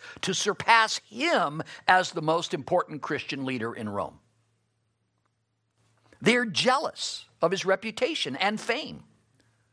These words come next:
So they endeavor to pass him up while they have the chance.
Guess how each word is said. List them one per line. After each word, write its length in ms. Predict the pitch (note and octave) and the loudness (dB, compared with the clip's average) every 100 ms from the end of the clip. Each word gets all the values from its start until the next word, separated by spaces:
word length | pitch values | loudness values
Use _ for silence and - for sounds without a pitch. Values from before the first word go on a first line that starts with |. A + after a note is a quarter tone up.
| _ _ _ - - - | _ _ _ -20 -20 -10
So 300 | - - F#3+ | -4 2 2
they 440 | E3 D3 B3 D#4 C#4 | 2 2 2 2 -2
endeavor 760 | C4+ G#3+ D#3 B2+ A2+ C#3 A#3+ - _ _ _ _ | -4 2 2 2 0 -2 -6 -12 _ _ _ _
to 140 | - F#3 | -6 -6
pass 520 | - - A#3+ C#4 - | -4 2 4 4 2
him 240 | C4+ C4 - | 0 0 4
up 420 | C#4 A3+ C#3+ - - | 6 6 4 -2 0
while 180 | - F#3 | 4 6
they 120 | G#3 | 4
have 220 | E3+ C#3+ E3 | 2 0 0
the 60 | |
chance. 640 | A3 D#4+ E4 - - - | 0 0 0 -2 -4 -6